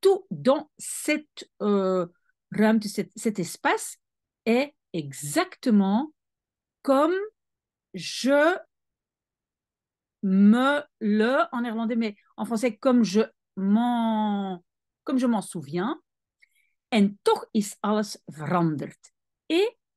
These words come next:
quand même, tout est, tout a changé. En néerlandais, tous les verbes de changement, c'est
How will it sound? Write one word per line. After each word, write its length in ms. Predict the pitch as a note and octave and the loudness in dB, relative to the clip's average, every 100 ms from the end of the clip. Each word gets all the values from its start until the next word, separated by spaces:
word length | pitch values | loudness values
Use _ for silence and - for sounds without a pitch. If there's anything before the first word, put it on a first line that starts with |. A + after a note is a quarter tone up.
| _ | _
quand 120 | - A#3+ | 2 4
même, 380 | A#3 A#3+ B3 C#4 _ _ - | 6 4 2 -2 _ _ -8
tout 240 | D4+ C4+ _ _ _ - | -6 -6 _ _ _ -4
est, 720 | G3+ G3 F#3+ F#3+ F#3 F#3 F#3+ | 0 2 2 2 2 0 -2
tout 220 | D#4+ D#4+ _ _ _ _ - | -2 -4 _ _ _ _ -4
a 180 | A#3 - _ | -4 -6 _
changé. 600 | - - E3 D3 B3 F#4+ - _ - - | -14 -10 -8 -4 -2 -2 -6 _ -20 -8
En 120 | F3 | 0
néerlandais, 540 | G3 E4 C#4+ B3 B3 B3+ | 2 2 2 2 0 -2
tous 80 | C4+ | -4
les 100 | A3+ | -4
verbes 260 | G#3+ F#3 D#3+ | -4 -6 -8
de 120 | D3+ | -10
changement, 480 | - D3 D#3 A#3+ A3 | -10 -6 -2 -2 -2
c'est 320 | - G3+ | -6 -6